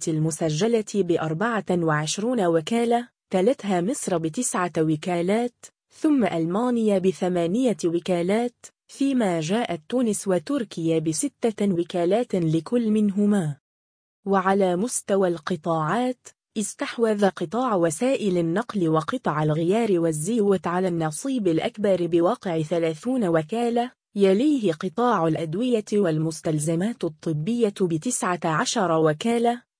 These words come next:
ثم المواد الغذائية بستة عشر وكالة، والعطور ومستحضرات التجميل بثلاثة عشر وكالة، إلى جانب قطاعات البناء والمواد الصحية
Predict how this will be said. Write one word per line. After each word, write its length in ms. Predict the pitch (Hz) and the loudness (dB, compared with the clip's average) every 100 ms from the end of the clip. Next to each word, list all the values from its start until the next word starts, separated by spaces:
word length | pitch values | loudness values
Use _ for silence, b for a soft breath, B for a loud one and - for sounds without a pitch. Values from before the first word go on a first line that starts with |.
| _ | _
ثم 300 | - 302 220 | 0 2 2
المواد 720 | 170 170 156 175 240 202 170 | 0 0 0 2 0 0 0
الغذائية 920 | 156 147 175 165 156 151 240 233 196 185 | 0 0 0 0 0 -2 -2 0 0 -2
بستة 640 | 165 - 285 - 175 170 | -2 -2 -4 -2 -2 0
عشر 420 | 156 254 240 180 | 0 0 0 2
وكالة، 720 | 160 160 156 233 233 233 240 - _ 196 | 4 2 2 0 0 0 -2 -8 _ 0
والعطور 680 | 185 180 170 180 254 262 | 2 4 2 0 0 2
ومستحضرات 1120 | 208 185 160 160 - 170 175 175 156 226 240 | 4 4 2 0 -4 -6 -2 0 0 0 -2
التجميل 680 | 165 156 175 160 208 294 196 | -6 -2 -2 0 0 2 2
بثلاثة 760 | 160 165 165 165 240 - 165 165 | 2 0 0 0 0 -2 -4 0
عشر 440 | 156 247 240 175 | 0 0 0 2
وكالة، 680 | 160 156 156 233 233 233 240 _ _ - | 4 2 2 -2 2 0 -2 _ _ -2
إلى 280 | 240 208 180 | 2 4 2
جانب 480 | 185 294 269 180 156 156 | 2 2 2 2 0 0
قطاعات 760 | 170 156 - 165 151 214 254 185 | -4 -6 -2 0 0 -2 -2 -4
البناء 560 | 160 175 202 247 196 | -2 0 0 0 2
والمواد 640 | 185 165 165 165 226 208 165 | 2 2 2 2 0 0 -4
الصحية 720 | 156 - 160 - 269 226 | -4 -6 -8 -6 -2 -2